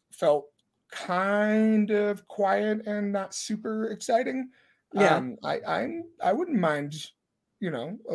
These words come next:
Speaker 1: a, a little bit of overflow.
Speaker 2: Yeah.
Speaker 1: Um, at least I
Speaker 2: Uh,
Speaker 1: wanna
Speaker 2: Hell's Paradise is gonna premiere in
Speaker 1: Yeah.
Speaker 2: April. That's gonna look
Speaker 1: Yeah.
Speaker 2: good.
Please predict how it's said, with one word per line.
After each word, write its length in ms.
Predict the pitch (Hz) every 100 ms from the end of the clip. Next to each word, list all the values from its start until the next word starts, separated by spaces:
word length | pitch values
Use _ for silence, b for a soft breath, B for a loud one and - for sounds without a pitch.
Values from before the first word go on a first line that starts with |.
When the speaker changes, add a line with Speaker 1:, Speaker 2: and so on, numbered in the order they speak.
| 156
Speaker 1:
a, 60 | 170
a 20 |
little 240 | 160 156
bit 140 | 151 147
of 60 | 127
overflow. 680 | 143 143 135 - 127 160 175 _ _ _ _
Speaker 2:
Yeah. 180 | 233 381
Speaker 1:
Um, 360 | 151 117 120 151 _ _ _ _ -
at 40 |
least 160 | 190 -
I 40 |
Speaker 2:
Uh, 20 | 190
Speaker 1:
wanna 60 | 180
Speaker 2:
Hell's 200 | 262 285
Paradise 680 | - 269 269 240 151 151 -
is 140 | 156 165
gonna 220 | 151 139
premiere 600 | - 151 135 135 147 - _
in 260 | 190 233 156
Speaker 1:
Yeah. 200 | 139 160
Speaker 2:
April. 340 | 160 160 160 160
That's 280 | 175 185
gonna 200 | - 165 147
look 200 | 139 143
Speaker 1:
Yeah. 180 | 135
Speaker 2:
good. 100 | 135